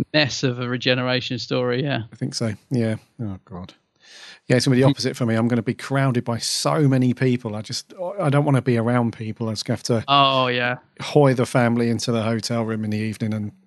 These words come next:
Speaker 2: I don't even know what time it's on in America. I think it's on, like, six, seven P M in the evening or something like that.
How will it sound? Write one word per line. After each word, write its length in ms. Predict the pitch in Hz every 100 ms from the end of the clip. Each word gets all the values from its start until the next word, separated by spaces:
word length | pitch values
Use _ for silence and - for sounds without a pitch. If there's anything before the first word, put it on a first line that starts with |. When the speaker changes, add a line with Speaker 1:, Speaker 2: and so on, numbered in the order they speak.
| -
Speaker 2:
I 80 | 139
don't 160 | 226
even 120 | 220 160
know 100 | 135
what 160 | -
time 200 | - 123
it's 120 | 135
on 120 | 143 175
in 80 |
America. 420 | 135 110 107 - 113
I 20 |
think 240 | 143 175
it's 160 | 170 143
on, 160 | 120
like, 320 | 120 135 - _ _ _ _ _ - _ _ _ -
six, 500 | - - - - -
seven 400 | - 139 143 143
P 200 | 135 147
M 120 | 156
in 60 | 131
the 60 |
evening 300 | 127 131 135
or 40 | 131
something 300 | 135 120 127
like 120 | 135
that. 160 | 131